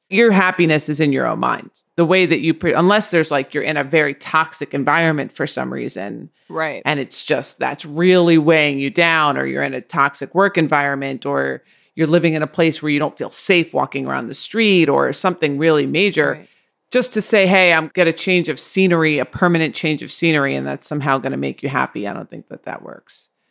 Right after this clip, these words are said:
Speaker 2: Well, that's almost like, I guess, the issue, you know what I mean? Like, that's an, an easier breakup. Like, if someone comes to you and they're like, "I'm in a toxic relationship," like, you can kind of, like, clearly, like, help them leave that, right?
Speaker 1: Mm-hmm.
Speaker 2: But if they came to you and they were like, "I don't know,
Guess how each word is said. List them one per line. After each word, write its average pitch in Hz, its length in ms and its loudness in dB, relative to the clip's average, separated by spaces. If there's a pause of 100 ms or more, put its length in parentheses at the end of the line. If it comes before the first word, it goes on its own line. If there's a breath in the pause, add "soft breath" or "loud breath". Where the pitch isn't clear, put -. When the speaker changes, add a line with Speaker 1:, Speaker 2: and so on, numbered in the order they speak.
(120)
Speaker 2:
Well, 202 140 6
that's 226 360 0
almost 233 460 4
like, 151 220 2
I 151 100 2
guess, 151 420 0 (100)
the 170 160 0
issue, 165 300 0
you 180 100 0
know 165 80 4
what 156 80 4
I 156 40 2
mean? 156 120 4
Like, 147 140 2
that's 196 280 0
an, 185 120 -6 (280)
an 180 100 2
easier 226 440 2
breakup. 160 520 2
Like, 165 180 0
if 156 60 -4
someone 208 220 2
comes 180 280 -2
to 185 100 -2
you 156 100 2
and 147 80 0
they're 151 120 -2
like, 147 160 -4
"I'm 147 80 2
in 147 60 2
a 151 60 0
toxic - 560 -4
relationship," - 720 -8
like, - 260 -16
you 190 160 -8
can 180 160 -2
kind 165 200 0
of, 151 80 0
like, 156 260 -2 (100)
clearly, 170 500 4
like, 151 220 0
help 151 260 0
them 147 260 -4
leave 139 440 -2 (120)
that, 147 400 -6
right? 160 320 -6
Speaker 1:
Mm-hmm. 185 440 -6 (180)
Speaker 2:
But 196 100 2
if 208 100 2
they 202 120 4
came 262 300 4
to 247 120 0
you 160 320 6
and 156 140 6
they 151 100 4
were 156 180 4
like, 143 520 2 (500)
"I 370 120 2
don't 440 260 4
know, 175 240 2